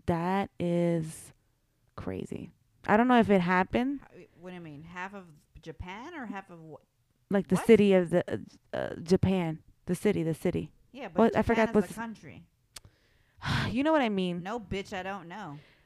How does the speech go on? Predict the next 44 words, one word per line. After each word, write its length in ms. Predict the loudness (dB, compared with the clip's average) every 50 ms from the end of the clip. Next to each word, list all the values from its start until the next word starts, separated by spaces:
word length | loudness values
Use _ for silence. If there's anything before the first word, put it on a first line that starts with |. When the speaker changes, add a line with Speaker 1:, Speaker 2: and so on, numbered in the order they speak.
| _ _ _ _ _ _ 6
Speaker 1:
The, 140 | 8 8 8 8
<sighs> 1700 | 4 0 0 0 -2 -4 -8 -10 -12 -14 -16 -16 -16 -12 -12 -12 -12 -14 -20 _ _ -20 -20 -20 -20 _ _ _ _ _ _ -20 -20 -6 6
what's 200 | 8 8 8 8
the 100 | 4 2
capital 440 | 4 6 6 6 6 4 6 6 6
of 60 | 6
Japan? 500 | 4 4 4 6 6 6 6 2 2 -2 -8 -16 -14
Speaker 2:
Tokyo. 580 | -12 -12 -12 -12 -12 -14 -14 -14 -14 -16 -18 -20 _ _ _ 0
Speaker 1:
Okay. 340 | 0 0 2 0 -2 -2 -6 -10 -18 _ _ _ _ -20 -8 6
Tokyo 360 | 8 10 10 10 8 0 -4 -4
is 80 | -4 -4
gonna 160 | -4 -6 -4
get 160 | -4 -6 -8
flooded. 380 | -4 -6 -6 -6 -6 -10 -12 -8 4
There. 240 | 8 8 10 10 8
You 120 | 6 6 6
wanna 140 | 6 8 8
be 100 | 6 8
more 100 | 8 8
s-, 100 | 8 8 4 -2 -8
Speaker 2:
Fuck. 100 | -8 -4
Speaker 1:
exact? 500 | -2 0 2 6 8 8 8 8 6 10 12
Oh. 280 | 12 12 12 12 -2 -4
Speaker 2:
Wait, 240 | -4 -10 -10 -8 -6
I 140 | -6 -6 -6
didn't 160 | -6 -8 -10
even 160 | -10 -10 -10
know 100 | -10 -10
Tokyo 400 | -10 -8 -8 -8 -8 -8 -10 -8
was, 180 | -6 -6 -8 -8 -8
well, 160 | -8 -6 -6
it's, 220 | -6 -6 -8 -8
it 100 | -12 -10 -10
is 140 | -10 -12 -12
an 100 | -14 -14
island, 360 | -12 -12 -12 -12 -12 -14 -12
so 80 | -12 -10
anyways, 320 | -10 -10 -10 -12 -12 -14 -16
the 160 | -14 -14 -12
whole 220 | -10 -10 -12 -12 -12 _
fucking 360 | -18 -18 -16 -16 -16 -16 -16 -18 -12
country. 160 | -12 -10 -10 -10
Speaker 1:
Yeah, 220 | -10 -10 -10 -10 -10 -10
so 300 | -12 -10 -10 -10 -10 -12